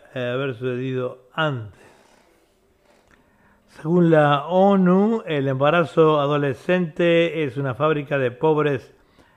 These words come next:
en América Latina. Casi la mitad de las madres de diez a diecinueve años se dedican exclusivamente a tareas domésticas, tienen tres veces menos oportunidades de tener un título universitario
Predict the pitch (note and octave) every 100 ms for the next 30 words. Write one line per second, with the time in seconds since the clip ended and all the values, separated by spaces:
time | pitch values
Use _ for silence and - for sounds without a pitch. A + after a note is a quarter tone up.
0 | _ - C3 C3 C#3 C3 B2+ A#2+ A#2 D#3+
1 | C#3 B2+ C3+ C3 _ _ _ _ _ _
2 | - C3 D#3 D3 C3+ D#3+ D#3 D3 C#3 C3+
3 | D3+ D3+ D3 C3 C3 B2+ D3 D3+ - B2+
4 | A#2 G#2 C3 C#3 C3+ C3+ C#3+ C#3+ C#3+ C#3+
5 | C3 - B2+ B2+ C#3 C#3+ C3 - _ _
6 | _ _ _ - F3 F3 F3+ E3 C#3 C#3
7 | D#3+ D3 D3+ C#3 C#3 D3 D3 A#2 B2 C#3+
8 | D#3+ - - B2+ C#3+ D3+ D3+ - _ _
9 | _ _ _ _ D#3 E3 D#3 C#3 D3+ D#3+
10 | C3+ C#3+ C3+ D#3+ C#3+ C#3 B2+ C3 C#3 C3+
11 | A#2+ C3 C3 B2+ A#2 D3 C3+ C3+ B2+ B2+
12 | A#2+ A2+ A#2 D3 D3+ D3+ D#3